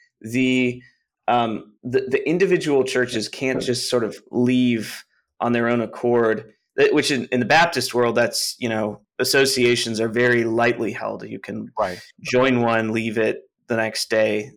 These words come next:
Speaker 1: Um, but, but what is, how sticky is the C R E C? In other words, if a, if a Baptist or Presbyterian church were to join, you know, is it, is their building now owned by the C R E C, right? Like, what, what happens?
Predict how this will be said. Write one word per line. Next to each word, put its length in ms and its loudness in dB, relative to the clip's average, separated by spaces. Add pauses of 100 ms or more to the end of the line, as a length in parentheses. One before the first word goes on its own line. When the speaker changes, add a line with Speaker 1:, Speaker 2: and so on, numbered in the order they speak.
(120)
Speaker 1:
Um, 300 -2
but, 220 0
but 140 2
what 180 2
is, 240 -2
how 120 -4
sticky 500 -2
is 160 -2
the 60 -8
C 220 0
R 140 2
E 80 -2
C? 160 -2
In 100 -2
other 160 0
words, 240 -2
if 120 -4
a, 80 0
if 460 -14
a 60 -2
Baptist 460 2
or 60 -4
Presbyterian 640 -2
church 260 -6
were 100 -6
to 120 -12
join, 580 0 (320)
you 80 -10
know, 200 0
is 200 0
it, 100 -4 (220)
is 160 -2
their 140 0
building 420 2
now 240 2
owned 360 0
by 140 6
the 100 2
C 240 0
R 140 6
E 100 2
C, 300 -2
right? 320 0
Like, 160 -8
what, 220 0
what 140 0
happens? 640 -6